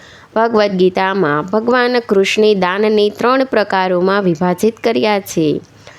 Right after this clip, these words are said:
સાત્વિક, રાજસિક અને તામસિક. સાત્વિક દાન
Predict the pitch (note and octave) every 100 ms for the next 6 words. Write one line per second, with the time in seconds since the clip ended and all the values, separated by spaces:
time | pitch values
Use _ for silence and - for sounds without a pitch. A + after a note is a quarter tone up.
0 | - - - C4+ C#4 C4+ C4 C#4 C4+ A#3+
1 | G#3 G#3 A3+ G#3+ A3 G#3+ G#3 F#3+ G#3 G#3+
2 | F#3+ D#3+ D#3+ E3 G3 D#3 - - - -
3 | - - - - C4+ C4+ C4+ C4+ A#3+ G#3+
4 | A3+ A3+